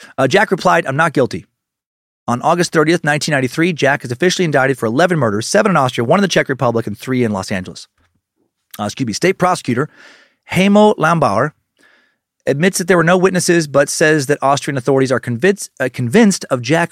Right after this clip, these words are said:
Unterweger's guilt, according to the L A Times. He notes an amazing similarity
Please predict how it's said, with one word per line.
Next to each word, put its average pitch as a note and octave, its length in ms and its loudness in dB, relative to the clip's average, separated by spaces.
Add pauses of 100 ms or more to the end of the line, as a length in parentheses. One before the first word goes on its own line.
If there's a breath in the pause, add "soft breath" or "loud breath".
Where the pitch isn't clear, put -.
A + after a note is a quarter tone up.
Unterweger's D3 540 0
guilt, A2+ 300 0
according C3+ 340 -2
to B2 80 -6
the G#2+ 40 -2
L A2+ 80 0
A G#2+ 80 0
Times. F2 440 -10 (760)
He - 140 -6
notes D#3 240 0
an C#3+ 60 -2
amazing F#3 400 0
similarity D#3+ 640 2